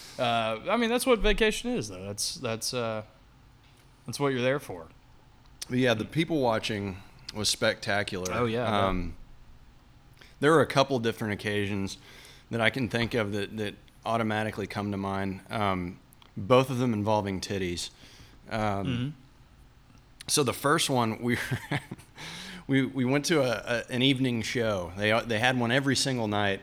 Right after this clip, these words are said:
Speaker 2: It was
Speaker 1: Oh,
Speaker 2: always
Speaker 1: yeah.
Speaker 2: something different.
Speaker 1: I love that.
Speaker 2: Um, they had the fire show,
Speaker 1: Mm-hmm.
Speaker 2: and they were really amping that shit up. Like, it is going to be a life-changing experience. So, like, the guy, the guy comes up there, and he's like,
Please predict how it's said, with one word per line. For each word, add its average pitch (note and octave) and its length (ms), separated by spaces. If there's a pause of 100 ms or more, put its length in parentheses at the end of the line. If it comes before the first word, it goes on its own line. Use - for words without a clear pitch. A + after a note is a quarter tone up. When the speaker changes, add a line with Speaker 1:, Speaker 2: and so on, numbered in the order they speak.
(140)
Speaker 2:
It G2+ 80
was A#2+ 100
Speaker 1:
Oh, A#2+ 40
Speaker 2:
always A2+ 240
Speaker 1:
yeah. - 40
Speaker 2:
something A2+ 320
different. G2 360
Speaker 1:
I - 20
love G#2 220
that. G2+ 200 (160)
Speaker 2:
Um, G#2+ 440 (180)
they A#2 140
had A2+ 480
the A2+ 60
fire A#2+ 480
show, D#2 420 (100)
Speaker 1:
Mm-hmm. G#2 240
Speaker 2:
and A#2 140
they B2 140
were A2 160
really G#2 380
amping G2+ 340
that F2+ 180
shit F2+ 240
up. E2 240
Like, F2 200
it G#2 140
is F#2+ 140
going F#2+ 260
to F2+ 60
be E2+ 320
a F2+ 140
life-changing F2 960
experience. E2+ 800 (480)
So, B2 160
like, G#2+ 160
the B2 80
guy, G2+ 320 (160)
the A#2 100
guy G#2+ 240
comes G#2 240
up G2 160
there, G#2 140
and G2+ 80
he's F#2+ 160
like, F2 320